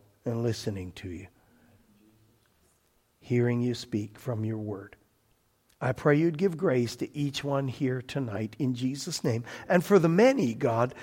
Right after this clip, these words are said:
for this night, for whatever the reason might be, for the many who aren't here tonight, Lord, we pray that this would be a church where the word of God has an elevated place in our lives in Jesus' name.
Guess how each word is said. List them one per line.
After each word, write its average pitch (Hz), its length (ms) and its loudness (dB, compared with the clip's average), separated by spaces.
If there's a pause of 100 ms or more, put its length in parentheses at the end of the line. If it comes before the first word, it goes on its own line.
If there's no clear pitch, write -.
(280)
for 147 280 4
this 147 280 2
night, 151 320 6 (200)
for - 280 4
whatever 165 460 6
the 147 100 4
reason 123 380 2
might 107 260 0
be, 110 280 0 (240)
for 156 160 4
the 143 80 4
many 185 340 6
who 202 340 6
aren't 220 320 6
here 98 440 -2
tonight, 107 500 0
Lord, 95 280 -8 (300)
we 220 220 6
pray 214 380 6
that 156 200 2
this 202 280 6
would 170 180 0
be 175 240 2
a 127 80 2
church 185 600 0 (260)
where 127 200 2
the 113 100 0
word 139 400 4
of 160 180 0
God 98 420 -2 (300)
has 123 360 0
an 110 160 0 (220)
elevated 123 640 2
place 107 420 -4
in 110 140 -4
our 113 160 -2
lives 104 460 -4
in 117 160 -2
Jesus' 104 540 -8
name. 90 280 -6